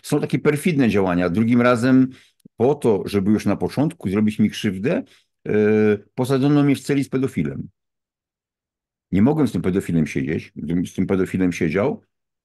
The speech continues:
bym był zgnojony później w więzieniu. E, ten pedofil ze mną siedział od godziny jakiejś piętnastej, szesnastej do godziny drugiej w nocy. W drugiej w nocy go wywieziono do Wariatkowa.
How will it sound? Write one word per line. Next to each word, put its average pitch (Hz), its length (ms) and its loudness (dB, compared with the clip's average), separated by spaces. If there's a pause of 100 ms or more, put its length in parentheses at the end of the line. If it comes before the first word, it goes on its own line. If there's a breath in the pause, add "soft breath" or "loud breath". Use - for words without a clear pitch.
(140)
bym 104 360 4
był 107 420 2 (680)
zgnojony 95 560 4
później 71 340 -4
w - 20 -6
więzieniu. 76 500 -6 (400 soft breath)
E, - 160 -8
ten 185 220 -2
pedofil 175 440 -2
ze 139 140 -2
mną 131 160 4
siedział 113 460 0
od 107 120 0
godziny 95 580 -2 (420)
jakiejś - 640 -6 (360)
piętnastej, 104 600 -2
szesnastej 101 840 -2 (260)
do 104 100 0
godziny 113 260 4
drugiej 104 300 2
w 92 40 -2
nocy. 90 260 0
W 90 40 -6
drugiej 113 220 0
w 110 40 0
nocy 127 220 0
go 110 100 2
wywieziono 110 520 0
do 101 100 0
Wariatkowa. 101 720 -2